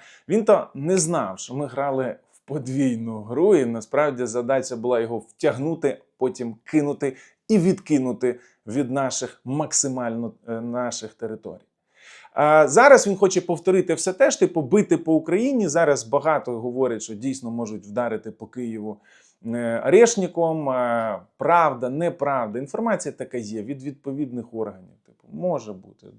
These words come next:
Чуєте тривогу, ховайтеся. Краще ховайтеся, повірте, не стільки часу втратите, скільки в майбутньому цього часу здобудете.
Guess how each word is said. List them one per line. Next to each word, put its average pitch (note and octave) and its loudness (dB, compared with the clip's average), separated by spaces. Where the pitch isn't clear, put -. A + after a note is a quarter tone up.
Чуєте E3+ -2
тривогу, C3+ -4
ховайтеся. B2 -6
Краще C#3+ -4
ховайтеся, C#3 -4
повірте, C#3+ 0
не C3 -4
стільки C3+ -6
часу C3+ -4
втратите, C3+ -4
скільки B2 -8
в G#2 -6
майбутньому A#2+ -6
цього A2 -8
часу A2+ -8
здобудете. G2+ -12